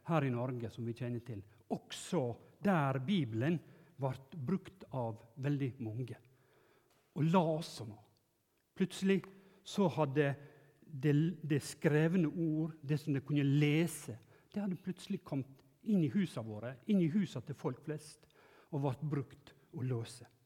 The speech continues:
Eh, og det fikk veldig stor, eh, betydning for utviklingen av kristendommen, for framveksten av kristenlivet i Norge og rundt om i Europa.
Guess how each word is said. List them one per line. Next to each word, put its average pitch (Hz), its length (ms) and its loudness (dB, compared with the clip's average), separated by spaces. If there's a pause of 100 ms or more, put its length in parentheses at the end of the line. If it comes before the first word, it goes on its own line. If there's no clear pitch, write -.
(1700)
Eh, 151 220 -6
og 165 100 0
det 175 80 4
fikk 190 240 4
veldig 202 220 6
stor, 165 340 4
eh, 143 320 0
betydning 123 480 0 (600)
for 156 240 2
utviklingen 143 520 0
av 139 320 -2
kristendommen, 127 560 0
for 135 200 -6
framveksten 160 920 0 (140)
av 120 120 -6 (580)
kristenlivet 110 800 -4
i 120 60 -8
Norge 110 320 -12 (1400)
og 180 80 4
rundt 165 320 4
om 147 140 6
i 131 40 4
Europa. 139 520 0